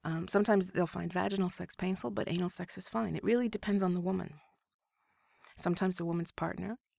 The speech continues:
uh, really is too big for her comfort. And sometimes sensitive people just don't take well to the physicality of being penetrated. They don't like the sensations of it. They don't feel good being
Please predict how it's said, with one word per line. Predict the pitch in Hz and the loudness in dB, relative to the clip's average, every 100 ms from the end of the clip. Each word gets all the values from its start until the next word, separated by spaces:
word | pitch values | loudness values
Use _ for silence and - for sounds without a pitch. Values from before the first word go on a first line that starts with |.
| - | -6
uh, | 156 | -6
really | 170 185 175 | 0 2 2
is | - 170 185 | 0 -2 -4
too | - 180 | -4 -2
big | 165 170 - | 0 -2 -4
for | 165 | -6
her | 160 | -6
comfort. | - 160 156 202 - _ _ _ _ _ - - - - - | -4 -4 -4 -6 -8 _ _ _ _ _ -20 -20 -20 -20 2
And | 190 185 | 2 4
sometimes | 226 226 247 254 - - _ - | 2 0 -2 -2 -6 -10 _ -4
sensitive | 208 208 226 208 | -2 0 -2 -4
people | - 208 226 | -6 -4 -4
just | - 196 - | -4 -4 -2
don't | 185 - | -2 -2
take | - 196 196 | -4 -4 0
well | 180 208 202 | 0 0 -4
to | - 180 | -4 -4
the | 170 | -2
physicality | 185 180 - 165 196 196 165 | -4 -4 -6 -4 -2 -2 -4
of | 170 | -4
being | - 170 175 | -2 0 0
penetrated. | 190 226 - 160 - - _ _ _ _ _ _ - - | -2 -4 -6 -10 -14 -18 _ _ _ _ _ _ -20 -6
They | 175 | 2
don't | 180 - | 2 2
like | 180 185 | 0 -2
the | 180 | -4
sensations | 190 180 190 - 185 - | -4 -2 -4 -4 -4 -6
of | 156 | -8
it. | - | -6
They | 170 | -2
don't | 165 - _ | -2 -4 _
feel | - 190 214 | -6 0 0
good | 185 151 - - | 0 -4 -4 -4
being | 160 160 160 | -2 -2 -2